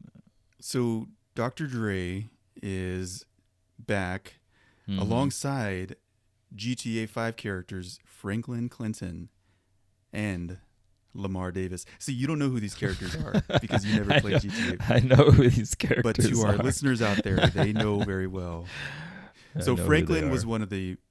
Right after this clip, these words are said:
Speaker 1: yeah, so he's one of the main characters
Speaker 2: Mm-hmm.
Speaker 1: of the G T A five story.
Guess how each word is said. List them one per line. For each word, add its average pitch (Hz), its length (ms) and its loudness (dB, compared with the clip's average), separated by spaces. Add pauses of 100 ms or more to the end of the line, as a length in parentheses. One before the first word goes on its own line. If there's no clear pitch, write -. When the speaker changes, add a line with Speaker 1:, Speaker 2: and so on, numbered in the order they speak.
(260)
Speaker 1:
yeah, 92 140 -8
so 95 120 -12
he's 92 140 -14
one 98 120 -6
of - 20 -8
the 90 80 -10
main 92 140 -8
characters 87 680 -12
Speaker 2:
Mm-hmm. 95 300 -6
Speaker 1:
of 92 80 -10
the 90 200 -8
G 87 160 -12
T 95 180 -12
A - 40 -12
five 87 220 -14
story. 90 420 -10